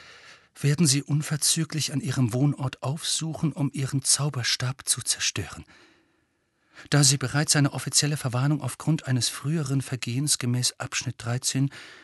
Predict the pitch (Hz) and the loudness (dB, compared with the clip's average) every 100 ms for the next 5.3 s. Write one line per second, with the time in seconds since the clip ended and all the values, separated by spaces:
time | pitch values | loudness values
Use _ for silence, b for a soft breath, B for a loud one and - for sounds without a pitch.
0 | B - - - 110 123 139 135 - 135 | B -6 -4 -4 -4 0 2 2 -2 -4
1 | - 139 131 - - 123 - - 139 139 | -2 -2 0 0 -4 -8 -8 -6 -2 0
2 | 139 - - 131 139 123 123 - 120 113 | 0 -4 -4 -4 -2 -2 0 2 2 0
3 | 117 110 - 113 113 110 127 131 - - | 0 0 0 -2 -4 -4 -4 -6 -10 -18
4 | _ 123 127 135 - - 107 - 123 - | _ 0 2 2 0 -4 -4 -6 -4 -2
5 | 127 139 143 | 0 0 -2